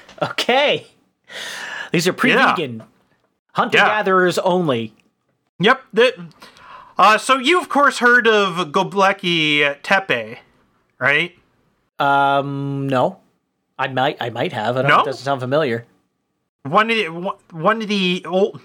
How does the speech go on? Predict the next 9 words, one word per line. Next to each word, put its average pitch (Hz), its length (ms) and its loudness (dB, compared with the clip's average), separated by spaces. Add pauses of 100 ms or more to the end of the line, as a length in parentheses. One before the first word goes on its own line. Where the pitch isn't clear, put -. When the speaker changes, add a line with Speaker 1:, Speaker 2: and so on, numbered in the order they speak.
(140)
Speaker 2:
like, 156 220 0 (800)
the 220 420 0
oldest, 180 840 0 (640)
the 185 140 -2
oldest 185 440 -2
set 175 360 2
of 147 680 0
buildings 151 880 -2 (260)
ever, 131 460 0